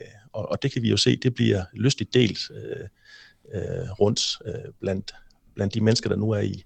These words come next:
i Silkeborg-området. Så, øh, så jo, det er vi jo, det er vi jo selv lidt med til. Øhm, det, jeg har oplevet, øh, hos nogle spillere i hvert fald, det er, at, øh, det er den tavshed, der kan komme,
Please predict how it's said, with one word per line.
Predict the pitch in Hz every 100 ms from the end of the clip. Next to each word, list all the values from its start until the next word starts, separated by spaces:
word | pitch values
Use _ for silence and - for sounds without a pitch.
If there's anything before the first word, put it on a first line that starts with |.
| -
i |
Silkeborg-området. | 113 117 120 95 92 98 101 - - _ - _
Så, | - 107 98 95
øh, | 95 92 113
så | - 107
jo, | 113 131
det | 135
er |
vi | 127
jo, | 110 98 95 -
det | 127
er |
vi |
jo | 120
selv | - 151
lidt | 131
med | 120
til. | 139 110 110 - - - - - - - - -
Øhm, | - 98 92 92 90 92 101 107 123 101 _ _ _ _ _ -
det, |
jeg | 131
har | 110
oplevet, | 110 - 123 101 90 90 - -
øh, | 110 - 101 -
hos | 120 107 117
nogle | 131 170
spillere | - 110 104
i |
hvert | - 92
fald, | - 98
det | - 127
er, | 135 131
at, | 107 - - - -
øh, | 117 - - - -
det |
er | 131
den | 127
tavshed, | 131 123 156 - 107
der | - 104
kan | 104
komme, | - 113 131